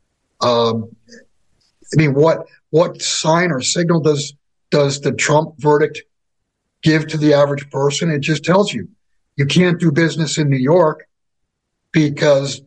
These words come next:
I mean, if they can target Trump, and if the judge can declare prior to the trial that he's guilty, and all we're deciding is what the,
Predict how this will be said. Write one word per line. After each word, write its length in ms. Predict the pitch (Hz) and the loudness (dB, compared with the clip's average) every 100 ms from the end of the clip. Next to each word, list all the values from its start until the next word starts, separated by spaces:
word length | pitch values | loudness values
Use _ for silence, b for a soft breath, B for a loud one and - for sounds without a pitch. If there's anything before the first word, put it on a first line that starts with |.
| _ - | _ -6
I 60 | |
mean, 260 | 147 135 131 | -2 -2 -4
if 140 | 143 143 | -4 0
they 140 | 196 | 0
can 160 | 214 202 | 0 -4
target 420 | 202 202 160 104 | -2 -2 -2 -6
Trump, 400 | - 175 113 110 _ _ _ _ _ _ _ _ | -2 -2 -2 -8 _ _ _ _ _ _ _ _
and 240 | 143 139 143 | -2 0 0
if 140 | 139 | -2
the 80 | 120 | -6
judge 460 | 110 160 180 170 - | -2 2 2 -2 -4
can 260 | 165 151 | -2 -2
declare 720 | 143 - - 156 147 139 139 - _ _ _ _ _ _ _ _ 156 | -4 -6 -2 2 4 2 -2 -12 _ _ _ _ _ _ _ _ 0
prior 400 | 165 220 208 175 | 2 2 2 0
to 120 | 185 | -6
the 120 | 170 | -6
trial 560 | - 180 175 101 - _ _ _ _ _ _ _ - | -2 0 0 -4 -10 _ _ _ _ _ _ _ -2
that 140 | 160 | 0
he's 200 | 139 113 | 0 -2
guilty, 560 | 147 190 - 110 110 _ _ _ _ - | 0 0 -2 -10 -14 _ _ _ _ -4
and 140 | 131 | 0
all 180 | 147 160 | 2 2
we're 140 | 165 151 | 2 0
deciding 520 | 143 175 160 156 143 | -4 0 0 0 -2
is 180 | 131 120 | -6 -4
what 320 | 151 151 - | -2 -2 -4
the, 320 | 131 127 | -2 -2